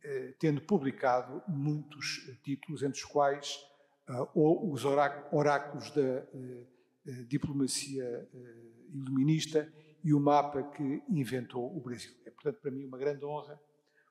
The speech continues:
poder estar aqui hoje em parceria com a professora, eh, Júnia Furtado a fazer, a realizar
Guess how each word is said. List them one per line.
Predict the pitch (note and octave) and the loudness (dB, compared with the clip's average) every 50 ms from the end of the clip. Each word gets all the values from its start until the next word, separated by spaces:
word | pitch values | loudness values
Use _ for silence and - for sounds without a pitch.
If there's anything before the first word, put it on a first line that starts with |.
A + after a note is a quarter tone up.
| _ _ _ | _ _ _
poder | - D#3 C3+ B2+ C#3 C#3 C#3+ C#3+ - - - - - - _ | -2 0 2 4 6 6 6 4 2 -4 -12 -14 -18 -20 _
estar | - - - - D3+ C3+ C#3 | -16 -10 -2 0 2 2 2
aqui | C3+ C3+ - D3 C3+ | 0 -4 -6 -6 -4
hoje | C3+ C#3 C3 C#3 C#3 | -2 -2 -2 -2 -4
em | C3 | -6
parceria | B2 - D3 C3 C3+ - - - C3 B2 B2 C3+ C3+ C3 C3+ _ | -4 -2 -4 -4 -4 -4 -12 -10 -12 -12 -10 -8 -10 -10 -10 _
com | - C#3+ C3 | -8 -8 -8
a | B2 | -8
professora, | - - - - - C#3 B2+ B2+ A#2+ B2 - - - _ _ | -8 -10 -8 -4 -2 0 0 0 -2 -2 -6 -10 -16 _ _
eh, | C3+ A#2+ A#2 A#2 A2 - - | -20 -20 -20 -20 -20 -18 -12
Júnia | - - C#3+ C3+ B2+ B2+ B2 B2 B2 - - _ _ _ _ _ | -8 -4 -2 -2 0 -2 -2 -6 -8 -12 -16 _ _ _ _ _
Furtado | - - C#3+ B2+ - D3+ B2+ B2+ B2+ - - - - - _ _ _ _ _ _ _ _ | -10 -8 -8 -4 0 2 2 2 2 -2 -8 -18 -20 -20 _ _ _ _ _ _ _ _
a | - C#3+ C#3 C3 | -6 -4 -4 -4
fazer, | - - D3+ B2+ A2 C#3 - - E3 | -4 -6 -6 -6 -6 -8 -12 -12 -14
a | C3 | -14
realizar | - C3 D3 C3+ B2 G#2+ G2 C3 B2+ B2 B2 | -10 -8 -6 -6 -6 -6 -2 -2 -2 -2 -2